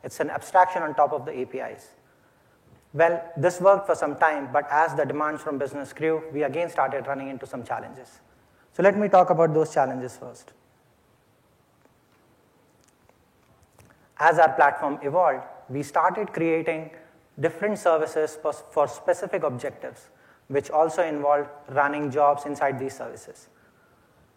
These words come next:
Monitoring these jobs running across different services and handling dependencies between them was becoming a problem. We were using cron schedules and were heavily relying on time-based dependencies. So it meant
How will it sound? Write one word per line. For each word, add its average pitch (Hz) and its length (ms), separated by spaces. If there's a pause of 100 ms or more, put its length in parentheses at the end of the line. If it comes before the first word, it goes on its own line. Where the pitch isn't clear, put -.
(320)
Monitoring 190 520
these 175 220
jobs 151 360
running 147 260
across 139 320
different 139 340
services 156 640
and 143 160
handling 165 420
dependencies 160 680
between 143 360
them 139 160
was 135 160
becoming 143 380
a 135 60
problem. 127 360 (800)
We 143 100
were 147 140
using 147 360
cron 156 320
schedules 160 560 (120)
and 147 280
were 143 120
heavily 180 420
relying 147 340
on 139 200
time-based 143 480
dependencies. 127 720 (580)
So - 400 (100)
it 151 160
meant 156 260